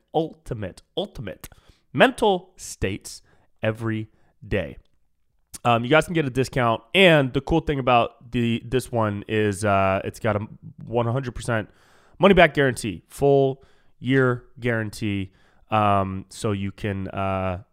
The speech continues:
get your money back and, and try it risk-free, which is awesome. Um, I filled out a little thing online about it, so I, I filled out a couple of the goals that I had, uh, which were just a little bit more energized, a little bit more clear-headed, help with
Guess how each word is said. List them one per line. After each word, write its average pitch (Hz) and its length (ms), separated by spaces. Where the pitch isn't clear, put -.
get 117 160
your 117 60
money 147 140
back 92 180
and, 101 220
and 104 120
try 113 220
it 104 80
risk-free, 117 480
which 110 160
is 110 80
awesome. 123 340
Um, 123 360
I 139 140
filled 160 300
out 139 300
a 123 60
little 123 200
thing 123 200
online 135 560
about 127 280
it, 127 160
so 110 200
I, 104 240
I - 20
filled 110 240
out 104 160
a 101 60
couple 113 260
of 107 60
the 101 320
goals 120 300
that 107 120
I 107 140
had, 113 340
uh, 101 340
which 98 300
were 104 300
just 95 300
a - 20
little 104 160
bit 98 140
more 98 200
energized, 117 540
a 104 40
little 98 140
bit 98 140
more 95 140
clear-headed, 110 640
help 107 240
with 98 180